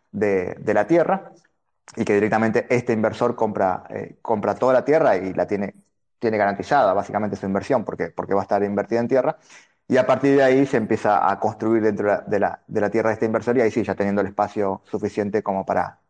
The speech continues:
para esta, para esta ciudad. O si no, la otra alternativa es los diferentes tipos de, de, de crowdfunding para, este, hacer este tipo de emprendimiento.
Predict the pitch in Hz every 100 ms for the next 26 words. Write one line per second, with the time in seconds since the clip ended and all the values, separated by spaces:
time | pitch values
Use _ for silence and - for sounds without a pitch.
0 | _ - 98 98 98 87 - - 101 101
1 | 113 131 135 - - - - - 185 175
2 | 180 147 160 139 139 135 135 143 143 143
3 | 147 147 123 135 - - 120 117 110 110
4 | 110 117 98 107 98 85 - 95 - 104
5 | 101 107 104 110 98 104 117 - _ _
6 | _ _ - 107 110 123 104 - - 92
7 | 90 92 - 87 113 101 107 101 104 104
8 | 104 104 98 95